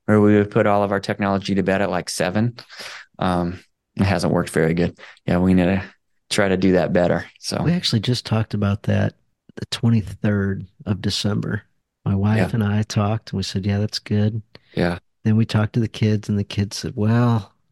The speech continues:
Speaker 2: all right, we'll
Speaker 1: Yeah.
Speaker 2: give that a shot."
Speaker 1: Yeah.
Speaker 2: And then, uh, that was kinda where that ended. So I'm glad we
Speaker 1: Yep.
Speaker 2: just talked about it so we can pick that conversation back up and implement
Speaker 1: Yeah.
Speaker 2: that tonight.
Speaker 1: Yeah, absolutely. I think it's, um,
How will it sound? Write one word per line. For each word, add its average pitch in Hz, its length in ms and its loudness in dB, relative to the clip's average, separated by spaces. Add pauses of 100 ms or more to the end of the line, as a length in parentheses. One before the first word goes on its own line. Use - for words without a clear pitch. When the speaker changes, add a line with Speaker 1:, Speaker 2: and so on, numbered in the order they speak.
(160)
Speaker 2:
all 104 80 -2
right, 110 320 0
we'll 110 120 -6
Speaker 1:
Yeah. 104 40 -2
Speaker 2:
give 110 120 -2
that 113 180 0
a - 20 -2
shot." 104 460 -2 (200)
Speaker 1:
Yeah. 156 260 0 (340)
Speaker 2:
And 107 240 0
then, 104 260 2
uh, 95 220 -2 (480)
that 110 80 -2
was 110 100 0
kinda 104 240 0
where 104 140 2
that 104 180 0
ended. 101 300 -2
So 95 340 -4
I'm 104 100 -4
glad 110 200 0
we 104 60 4
Speaker 1:
Yep. 95 100 2
Speaker 2:
just 107 180 -4
talked 107 240 -2
about 104 240 -2
it 117 100 -6
so - 140 -4
we 107 60 0
can 101 180 -2 (440)
pick - 160 0
that - 180 0
conversation 120 640 0
back 113 240 0
up 120 180 0
and 110 100 0
implement 101 220 2
Speaker 1:
Yeah. 107 180 4
Speaker 2:
that 101 180 -12 (100)
tonight. 107 320 -2
Speaker 1:
Yeah, 98 300 2 (200)
absolutely. 104 560 2
I 101 120 2
think 110 200 -2
it's, 104 320 -2 (360)
um, 92 600 0